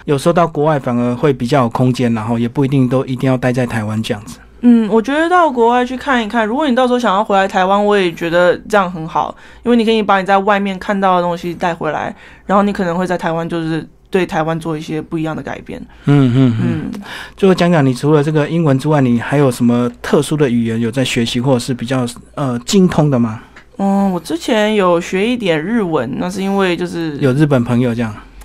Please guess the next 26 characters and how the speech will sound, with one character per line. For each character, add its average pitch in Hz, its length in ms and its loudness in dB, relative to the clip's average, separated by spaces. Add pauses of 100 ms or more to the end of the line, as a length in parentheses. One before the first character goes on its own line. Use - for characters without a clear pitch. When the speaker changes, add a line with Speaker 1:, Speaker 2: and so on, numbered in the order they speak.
(120)
Speaker 2:
我 294 140 2
有 359 100 4
日 311 100 0
本 240 160 0
朋 180 200 -4
友， 160 360 -2 (260)
嗯， 180 320 -2
但 233 140 2
是 254 80 -2
不 220 120 -6
是 214 140 -2
因 208 120 0
为 196 100 2
那 190 80 0
样 175 160 0
所 180 100 -4
以 165 40 -4
才 165 180 -4
学 - 140 -2
的， 196 140 2
<laughs> - 20 -8
是 254 80 4
因 269 100 4
为 269 200 4
想 190 220 0
说 214 200 -2